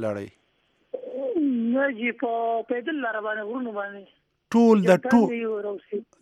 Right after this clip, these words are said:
Speaker 1: دا ټول، آه، سفر تاسو پیدل کړی دی؟
Speaker 2: او جي.
Speaker 1: ښه، نو د ایران نه بیا کوم خوا واړولی، څه اندازه راته شک-،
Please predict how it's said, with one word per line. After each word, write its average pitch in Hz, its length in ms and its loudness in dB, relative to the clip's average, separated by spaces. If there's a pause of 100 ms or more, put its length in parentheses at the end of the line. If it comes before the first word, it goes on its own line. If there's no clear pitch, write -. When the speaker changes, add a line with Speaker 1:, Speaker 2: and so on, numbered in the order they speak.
Speaker 1:
دا 147 100 6
ټول، 214 520 6
آه، 175 460 8
سفر 180 240 4
تاسو 175 240 4
پیدل 165 300 4
کړی 165 320 2
دی؟ 160 100 0 (1200)
Speaker 2:
او 233 300 2
جي. 196 180 -4 (800)
Speaker 1:
ښه، 143 160 2
نو 139 60 4
د 131 60 2
ایران 175 360 8
نه 190 100 12
بیا 185 140 8
کوم 226 180 8
خوا 175 180 4
واړولی، 135 360 6
څه 135 100 -2
اندازه 139 300 4
راته 151 200 0
شک-، - 240 -10